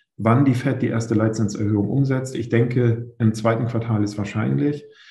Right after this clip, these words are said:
Und ich halte insgesamt drei Leitzinserhöhungen in diesem Jahr aus heutiger Sicht auch für ein wahrscheinliches Szenario in den U S A.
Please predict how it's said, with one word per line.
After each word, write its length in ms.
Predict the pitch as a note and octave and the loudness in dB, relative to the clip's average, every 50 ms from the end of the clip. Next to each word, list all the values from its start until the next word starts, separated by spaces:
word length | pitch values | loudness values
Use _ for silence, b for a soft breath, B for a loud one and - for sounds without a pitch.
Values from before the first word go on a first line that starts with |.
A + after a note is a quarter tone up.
| B B B B | B B B B
Und 240 | - A#2+ A#2 A#2 | 2 2 2 4
ich 160 | - - - - | 2 -2 -2 0
halte 320 | A2 A2+ A#2+ A#2 A#2 B2+ | 0 2 2 2 2 0
insgesamt 640 | A2+ - A#2 A#2 - A2+ A2 G#2+ G2+ G2+ - A2 | -2 -2 -2 -4 -4 -2 0 0 0 0 -2 -4
drei 200 | G2+ G#2 A2+ B2+ | -4 -2 0 0
Leitzinserhöhungen 1000 | C3 A#2 A2 A2 A2+ A2+ - A#2+ G#2+ G2+ - A2 A2 G2 A2+ A#2 A2 G#2+ G#2+ G#2+ G#2 | 2 2 2 2 2 0 0 -2 -2 -2 -2 -6 -6 0 4 4 6 6 4 2 2
in 160 | G#2 G#2 G2+ | 0 0 2
diesem 260 | A2 A2 A2+ A2 G#2+ | 2 4 4 4 4
Jahr 380 | G#2 G2+ G2+ G2+ G2+ G2+ G2 G#2 | 6 4 4 4 2 0 0 -2
aus 220 | G#2 G2+ - - | -6 -6 -6 -4
heutiger 380 | G2 G#2+ G#2+ A2+ G#2 A2+ G#2 F#2+ | -2 -2 0 0 0 0 0 0
Sicht 300 | G#2 G2+ G2 - - - | 0 -2 -4 -4 -6 -8
auch 180 | G2+ G2+ G2+ | -8 -8 -8
für 120 | - - G#2+ | -6 -6 -4
ein 120 | G2 G2+ G2+ | -4 -4 -4
wahrscheinliches 480 | G2 - - G2+ G2 F#2+ - G#2+ G2 | -6 -6 -4 -4 -4 -2 -4 -6 -8
Szenario 500 | - - G2+ G2 G2 G2 G2 G2 F#2+ F#2+ | -4 -4 -4 -2 -2 -2 -4 -4 -4 -4
in 140 | G2 G2 F#2+ | -4 -4 -4
den 160 | F#2+ G2 G2 | -4 -4 -4
U 100 | G2 F#2+ | -6 -6
S 160 | F#2+ - - | -8 -8 -8
A. 320 | - G2+ F#2 - - - | -10 -8 -8 -10 -14 -16